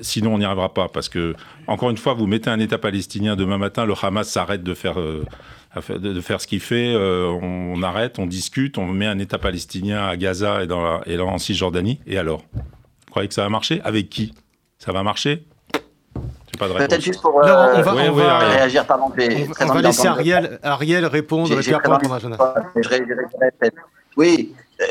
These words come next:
Speaker 2: pourquoi je fais un lien entre les deux ? D'abord, moi, je voulais dire à Laurent que je suis d'accord. Je, je, je suis mal à l'aise avec, euh, la récente de la Shoah. Israël s'est construit, euh, dans un autre, euh, contre. Et, et c'est un drame, une tragédie, ce qui se passe.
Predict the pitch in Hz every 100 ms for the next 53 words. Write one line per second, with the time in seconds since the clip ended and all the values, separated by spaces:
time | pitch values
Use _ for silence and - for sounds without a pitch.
0 | 151 - 185 185 208 - 135 120 117 117
1 | 110 113 110 123 147 147 147 123 127 123
2 | 131 113 110 123 139 - 113 110 110 95
3 | 98 92 - 107 101 101 - 113 117 117
4 | 120 113 101 98 107 101 101 101 107 110
5 | 101 - 120 135 135 - - 113 107 104
6 | 113 - - 113 107 98 98 107 120 120
7 | 120 107 104 98 - 135 147 - - -
8 | - 110 113 - 104 - 110 110 101 110
9 | 143 151 110 95 117 - 143 127 117 139
10 | - 113 139